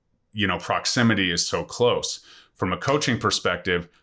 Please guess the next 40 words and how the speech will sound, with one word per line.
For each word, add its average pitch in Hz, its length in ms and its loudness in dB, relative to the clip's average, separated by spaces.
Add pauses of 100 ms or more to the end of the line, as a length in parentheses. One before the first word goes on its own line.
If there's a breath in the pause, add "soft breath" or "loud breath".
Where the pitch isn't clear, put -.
(120 soft breath)
they're 107 180 4
gonna 120 180 4
call 104 240 2
you 90 160 2
out 85 240 2
because 85 440 -4
their 110 260 4
paycheck 92 580 0
is 87 140 -4
relying 92 380 2
on 80 240 0
you 98 520 0
leveling 87 480 0
up. 85 260 -2 (300 loud breath)
So - 160 -2
they're 107 240 2
gonna 110 160 2
be 92 320 0
of 82 220 -6
utmost 104 480 -2
honesty 104 720 0 (160 soft breath)
where 95 200 0
other 117 220 2
people 92 320 -2
may 107 300 2
not, 101 420 0 (100)
you 107 120 -2
know, 92 100 -2
have 113 360 -2
that 98 200 -2
comfortability 113 680 2
with 123 200 2
you 120 320 2 (220 loud breath)
or 120 120 4
may 123 200 6
not 143 340 0 (120)
even 127 280 4
see 143 360 2
it, - 200 -4 (140)
right? 101 340 2